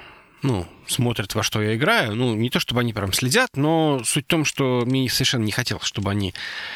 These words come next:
э, смотрели на слэшер, в котором как бы кровь, кишки и... Ну, там не то чтобы прям кровь, кишки, но да, в общем-то, может быть, быть, может быть, действительно немножко интенсивно с точки зрения картинки.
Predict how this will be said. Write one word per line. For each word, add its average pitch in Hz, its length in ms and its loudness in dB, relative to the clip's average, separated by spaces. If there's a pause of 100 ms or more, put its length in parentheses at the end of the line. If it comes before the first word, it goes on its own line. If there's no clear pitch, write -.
(360)
э, 110 260 0
смотрели 123 420 0
на 101 640 0
слэшер, 180 460 2
в - 40 -8
котором 117 400 -2
как 104 200 -4
бы 98 100 -2
кровь, - 280 -2
кишки - 380 -2 (300)
и... 98 1120 0 (100)
Ну, 151 260 -2
там 147 160 0
не 160 80 0
то 226 100 0
чтобы 170 220 2
прям 147 180 0
кровь, 139 220 0
кишки, - 360 0
но 156 260 2
да, 127 260 2
в 107 60 -2
общем-то, 113 360 0
может 123 320 2
быть, 113 120 2
быть, 110 300 -2
может 110 540 0
быть, 117 160 -2
действительно 110 540 -2 (720)
немножко 131 320 0
интенсивно 147 680 2
с - 60 -4
точки - 320 0
зрения 110 760 0
картинки. - 600 -4